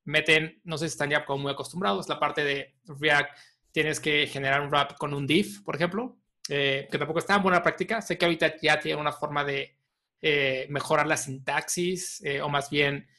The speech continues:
eh, la semántica del H T M L que se genera en React, pero antes no,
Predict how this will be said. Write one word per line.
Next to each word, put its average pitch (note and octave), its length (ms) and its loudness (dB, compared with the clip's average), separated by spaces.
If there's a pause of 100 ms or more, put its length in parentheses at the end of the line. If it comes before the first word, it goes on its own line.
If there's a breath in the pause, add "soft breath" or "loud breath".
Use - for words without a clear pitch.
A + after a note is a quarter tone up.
(200)
eh, D3 280 2
la D3 100 4
semántica D#3 800 -2
del D#3 240 2
H D3 200 0
T D3 100 2
M D3 140 0
L D3 160 -2
que - 80 -8
se B2+ 120 -8
genera C#3+ 280 -2
en C#3+ 100 -4
React, E3 380 2
pero C#3 120 0
antes D3+ 440 -2
no, E3 360 -2